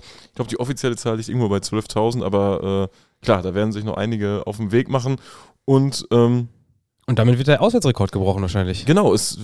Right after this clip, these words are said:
Speaker 1: fällt hier mal wieder ein neuer Auswärtsrekord. Wir sprechen ab und zu, wenn, wenn was Neues fällt, wenn wir es mitbekommen,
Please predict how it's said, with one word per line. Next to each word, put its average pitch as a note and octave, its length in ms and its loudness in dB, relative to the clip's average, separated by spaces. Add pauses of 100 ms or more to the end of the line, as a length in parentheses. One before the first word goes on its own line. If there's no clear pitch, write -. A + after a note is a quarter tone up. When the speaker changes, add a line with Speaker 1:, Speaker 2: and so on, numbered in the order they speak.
(100)
Speaker 1:
fällt F#3+ 320 2
hier G#3 100 2
mal F#3 140 4
wieder F#3 100 2
ein F3 60 2
neuer D#3+ 180 0
Auswärtsrekord. A#2+ 680 0
Wir A#2+ 80 -2
sprechen E3+ 300 -2
ab - 140 -2
und G3 80 2
zu, F#3 360 -2
wenn, D#3+ 300 -2
wenn F3 160 -6
was F3 140 -2
Neues E3 240 -2
fällt, E3 220 0
wenn D#3 80 0
wir D#3+ 40 2
es C#3+ 80 0
mitbekommen, E3+ 460 2